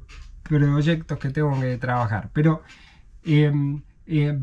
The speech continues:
va a venir en el canal pronto. Entonces, lo que quiero hacer es decirles gracias por mirar este episodio y, em, los veo la próxima,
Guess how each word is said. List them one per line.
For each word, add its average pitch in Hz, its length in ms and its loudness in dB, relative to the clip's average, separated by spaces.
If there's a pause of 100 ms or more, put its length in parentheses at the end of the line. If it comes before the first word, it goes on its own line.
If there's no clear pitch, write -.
(200)
va 180 100 4
a - 20 4
venir 175 300 4
en 156 140 2
el 143 160 0
canal 135 320 -2
pronto. 98 380 -6
Entonces, 180 500 0 (200)
lo 147 160 0
que 156 140 0
quiero 196 200 2
hacer 196 220 2
es 180 360 -4
decirles 139 420 0
gracias 190 560 0
por 139 220 -2
mirar 143 340 0
este 147 160 -2
episodio 208 640 -2 (380)
y, 185 380 4 (340)
em, 135 540 0 (200)
los 147 240 4
veo 175 280 2
la 139 180 -2
próxima, 135 800 -2